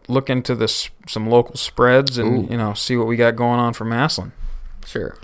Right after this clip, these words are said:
Speaker 2: we can, uh,
Speaker 1: This is kind of a bit that we started last year right before I went and played in the sand for six months. Just gonna rattle off some local spreads. I'll just blind pick 'em, not knowing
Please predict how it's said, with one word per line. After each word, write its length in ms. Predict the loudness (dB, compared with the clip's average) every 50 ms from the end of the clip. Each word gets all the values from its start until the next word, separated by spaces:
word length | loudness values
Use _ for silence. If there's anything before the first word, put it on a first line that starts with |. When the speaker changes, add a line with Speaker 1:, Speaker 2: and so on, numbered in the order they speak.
| -14 -10
Speaker 2:
we 60 | -8
can, 180 | -6 -6 -4 -4
uh, 260 | -4 -4 -4 -6 -8 -10 -16 -14 -10
Speaker 1:
This 180 | -8 -8 -4 -4
is 340 | -2 -2 0 0 0 0 -2 -8 -14 -14 -14 -6 0
kind 160 | 2 4 6
of 60 | 6 4
a 60 | 4
bit 420 | 2 4 6 6 6 6 4 4
that 260 | 6 6 6 4 0 -8 -18 -18 -16 -6 0
we 100 | 0 2 2
started 340 | 4 6 6 6 6 6 6
last 380 | 8 8 8 6 6 2 2
year 160 | 4 6 6
right 100 | 6 6 4
before 380 | 0 0 4 6 8 8 8
I 260 | 8 8 6 6 4 0 -6 -12 -14 -16 -10 -6
went 120 | -6 -4 -4
and 80 | -2 2
played 140 | 4 4 4
in 60 | 4 2
the 60 | 0
sand 340 | 2 2 4 4 2 2 0
for 60 | -2
six 280 | 0 0 0 0 2 2
months. 400 | 4 4 4 4 2 -2 -4 -6 -10 -18 -20 -20 -20 -20 -20 -20 -20 -20 -20 -20 -20 -20 -20 -20 -20 -14 -8
Just 140 | -4 0 2
gonna 140 | 2 4 6
rattle 360 | 6 6 8 8 6 6 8
off 240 | 8 8 6 4 2
some 380 | 0 0 2 2 0 -2 -4 -6 -12 -20 -20 -20 -20 -20 -20 _ -20 -20 -20 -20 -20 _ -6 2
local 300 | 6 6 6 6 4 0
spreads. 840 | -2 -4 2 4 6 8 8 8 6 4 0 -2 -2 -2 -2 -4 -2 0
I'll 140 | 0 2 2
just 320 | 0 -4 -6 -8 -10 -6
blind 340 | -2 2 2 4 2 4 4
pick 240 | 4 4 4 4 4 2
'em, 160 | 2 4 2
not 200 | 2 2 2 2
knowing 340 | 0 0 0 0 -2 -2